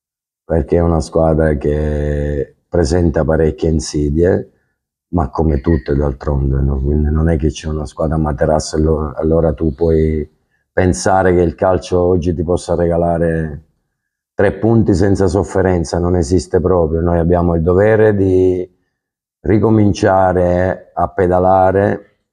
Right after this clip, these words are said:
di fare molto bene e di fare una prestazione gagliarda, maiuscola, perché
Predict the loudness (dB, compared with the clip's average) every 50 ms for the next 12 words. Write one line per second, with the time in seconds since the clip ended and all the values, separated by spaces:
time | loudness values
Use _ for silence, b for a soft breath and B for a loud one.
0 | _ _ -8 -6 -4 -4 -2 0 0 0 2 2 2 0 0 0 0 0 2 2
1 | 2 2 2 2 2 2 0 0 -2 -4 B B B B B B B B B B
2 | B B B B B -2 0 2 2 2 2 2 0 0 0 2 0 0 0 0
3 | 0 -2 0 0 -2 -2 -2 -2 -4 -2 0 0 0 0 0 -2 0 0 2 2
4 | 2 2 2 2 2 0 0 0 0 0 -2 -4 -10 _ _ _ _ -6 -2 0
5 | 2 2 2 2 0 -4 -6 -2 0 2 2 2 2 0 -4 -8 _ _ _ _
6 | _ _ _ _ _ _ _ _ _ _ _ _ _ _ _ _ _ _ -4 -2
7 | 0 0 0 0 2 2 4 4 4 2 2 0 0 -2 -4 -6 -14